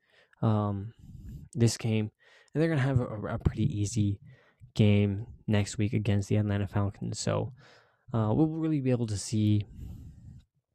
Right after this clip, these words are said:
uh, hopefully, you know, uh, uh, Cole Beasley, who they had to pick up because of injuries, and, and then, you know, other guys like Julio Jones,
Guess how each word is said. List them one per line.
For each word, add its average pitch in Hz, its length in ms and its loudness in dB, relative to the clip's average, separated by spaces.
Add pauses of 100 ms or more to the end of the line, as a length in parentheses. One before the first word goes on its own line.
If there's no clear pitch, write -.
(380)
uh, 107 420 0
hopefully, 110 520 0 (480)
you - 100 -4
know, 110 220 -6 (500)
uh, 76 280 -6 (1300)
uh, - 80 -6
Cole 135 260 6
Beasley, 120 420 6
who 107 380 2
they 104 140 4
had 110 180 0
to - 80 -8
pick - 220 2
up 104 300 -4
because 107 220 -8
of 98 60 -4
injuries, 113 540 2
and, 101 160 -8 (500)
and - 160 -6
then, 95 400 -6
you - 140 -10
know, 80 320 -14
other 117 160 2
guys 107 220 0
like 95 140 -12
Julio 95 280 -10
Jones, 107 720 0